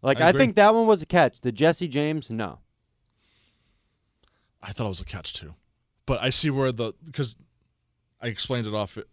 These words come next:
Speaker 2: off air to you on, on the
Speaker 1: Yeah.
Speaker 2: like, your hand just, his hand went up.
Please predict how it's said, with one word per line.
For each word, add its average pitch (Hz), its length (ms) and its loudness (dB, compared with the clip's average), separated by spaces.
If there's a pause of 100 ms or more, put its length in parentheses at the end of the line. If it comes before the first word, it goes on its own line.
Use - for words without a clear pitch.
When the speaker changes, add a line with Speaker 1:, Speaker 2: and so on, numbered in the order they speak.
(160)
Speaker 2:
off 110 220 -10
air 107 160 -6
to 104 140 -8
you 104 80 -6
on, 98 280 -10
on 101 180 -10
the 101 80 -4
Speaker 1:
Yeah. 127 240 2 (180)
Speaker 2:
like, 127 160 -2
your 123 140 -4
hand 147 220 2
just, - 420 -6 (180)
his 117 160 -6
hand 127 180 -4
went 107 120 -8
up. 101 200 -8